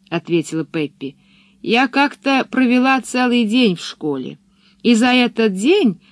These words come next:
в меня впихнули столько знаний,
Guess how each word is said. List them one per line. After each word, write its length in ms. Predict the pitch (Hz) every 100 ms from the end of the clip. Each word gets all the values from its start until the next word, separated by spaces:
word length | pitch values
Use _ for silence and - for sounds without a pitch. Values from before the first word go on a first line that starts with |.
| _ -
в 120 | 196
меня 340 | 262 277 254
впихнули 640 | - 254 269 262 285 240 214
столько 580 | - 285 381 415 359
знаний, 680 | 311 320 302 226 170 147 139